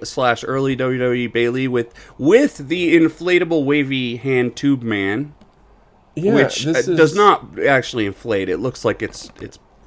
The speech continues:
Speaker 2: No, I think this is actually when she very, very first turned heel.
Speaker 1: Oh, I could see it with the haircut, 'cause she doesn't have the
Speaker 2: Yeah,
Speaker 1: ponyta-,
Speaker 2: and the,
Speaker 1: the
Speaker 2: and the
Speaker 1: side
Speaker 2: tight,
Speaker 1: ponytail.
Speaker 2: and the people were saying that her design on her, uh,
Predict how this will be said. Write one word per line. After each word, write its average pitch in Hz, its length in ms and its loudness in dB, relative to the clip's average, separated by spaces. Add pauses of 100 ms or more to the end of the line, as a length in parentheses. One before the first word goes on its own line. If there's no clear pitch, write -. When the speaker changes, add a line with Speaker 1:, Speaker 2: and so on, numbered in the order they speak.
(160)
Speaker 2:
No, 160 400 -2
I 147 180 2
think 175 360 -6
this 151 220 -6
is 139 140 -4
actually 135 420 -2
when 123 180 -4
she 127 200 -6
very, 127 560 0
very 123 300 0
first 117 360 -6
turned 113 320 -6
heel. 90 360 -6 (800)
Speaker 1:
Oh, 147 400 8
I 139 100 4
could 143 180 -8
see 147 160 -2
it 120 80 2
with 127 100 -6
the 101 100 -4
haircut, 104 460 -4
'cause 107 140 -12
she 123 100 -6
doesn't 123 240 2
have 135 120 4
the 127 60 4
Speaker 2:
Yeah, 113 140 0
Speaker 1:
ponyta-, 123 280 2
Speaker 2:
and 123 80 0
the, 123 60 -2
Speaker 1:
the 117 40 2
Speaker 2:
and 120 100 -2
the 117 140 2
Speaker 1:
side 120 240 4
Speaker 2:
tight, 135 260 2
Speaker 1:
ponytail. 104 240 0
Speaker 2:
and 123 100 -2
the 113 320 -2 (200)
people 135 320 -2
were 123 120 2
saying 120 440 -2
that 104 80 -6
her 113 240 -2
design 120 580 0
on 107 200 -2
her, 104 300 -4 (600)
uh, 82 300 -2